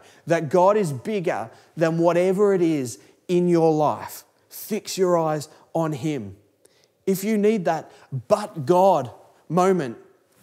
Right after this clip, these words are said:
it will come. Just press into him. You know, the fear of these nightmares was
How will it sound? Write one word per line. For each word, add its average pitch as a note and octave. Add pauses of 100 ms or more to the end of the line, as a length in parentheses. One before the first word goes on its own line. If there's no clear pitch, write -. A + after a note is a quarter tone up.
(380)
it F#3+
will F3
come. C#3
Just -
press F#3
into E3+
him. C3 (280)
You F3+
know, F#3
the F3
fear A3
of F3
these F#3
nightmares E3+
was D#3